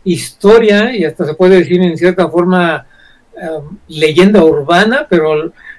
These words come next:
lo verdadero es que no ha acontecido ninguno de los ciclones que se, se han producido en el Golfo de México. Llegan a, a esa playa Miramar o a Tampico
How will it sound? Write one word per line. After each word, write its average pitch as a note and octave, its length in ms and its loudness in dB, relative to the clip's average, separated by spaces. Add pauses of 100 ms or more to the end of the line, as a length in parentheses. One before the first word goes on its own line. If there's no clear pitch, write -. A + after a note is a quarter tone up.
(120)
lo E3+ 500 -6
verdadero E3 560 2
es G#3 160 2
que G#3 140 0
no F3 320 2
ha A#3 100 2
acontecido F#3+ 880 0 (520)
ninguno F#3+ 420 2
de G3+ 120 6
los F3 140 -2
ciclones G3+ 520 0
que - 160 -8
se, D3+ 160 -10
se C#3 160 -6
han F#3 160 0
producido G3 540 2
en F3 100 2
el D3 100 -6
Golfo G3+ 360 2
de F3 100 0
México. F#3+ 600 -2 (600)
Llegan A#3+ 460 2
a, E3+ 720 -2
a D3+ 40 -2
esa G3+ 320 0
playa G3 300 4
Miramar F3 640 0 (160)
o D#3+ 260 -4
a D3+ 80 -8
Tampico G3 680 0